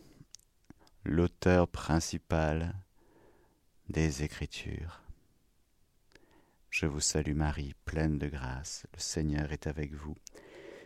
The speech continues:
Vous êtes bénie entre toutes les femmes, et Jésus, le fruit de vos entrailles, est béni.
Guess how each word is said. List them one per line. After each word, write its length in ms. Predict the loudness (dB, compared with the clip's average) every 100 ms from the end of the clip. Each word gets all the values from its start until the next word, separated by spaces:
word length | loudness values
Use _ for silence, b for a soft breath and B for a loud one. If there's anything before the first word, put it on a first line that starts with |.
| -10
Vous 180 | -2 2
êtes 160 | 2 2
bénie 420 | 6 8 10 8
entre 240 | 4 0 -6 _
toutes 240 | -4 -2
les 160 | -2 -4
femmes, 520 | -4 -8 -8 -8 -8 -10 -12 -4
et 180 | -2
Jésus, 500 | 0 0 -2 -2 -6
le 120 | -6 -6
fruit 400 | -10 -8 -6 -2
de 80 |
vos 260 | -2 -4 -4
entrailles, 720 | -6 -6 -10 -8 -6 -6 -6
est 20 |
béni. 400 | -6 -4 -4 -6